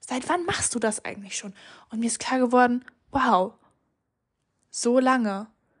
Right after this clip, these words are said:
Und vor allem, und das war jetzt noch viel wichtiger, die Gewohnheiten waren das eine.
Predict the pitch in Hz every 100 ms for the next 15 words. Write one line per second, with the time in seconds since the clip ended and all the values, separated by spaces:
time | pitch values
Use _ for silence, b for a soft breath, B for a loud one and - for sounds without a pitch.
0 | _ _ _ _ _ _ _ _ _ _
1 | _ _ _ _ _ _ _ _ _ _
2 | _ _ 247 226 226 233 - 330 262 208
3 | - 214 214 - 214 202 202 214 233 220
4 | 247 - 214 196 190 - - 208 196 220
5 | 294 294 254 233 208 202 196 196 - 226
6 | 226 214 202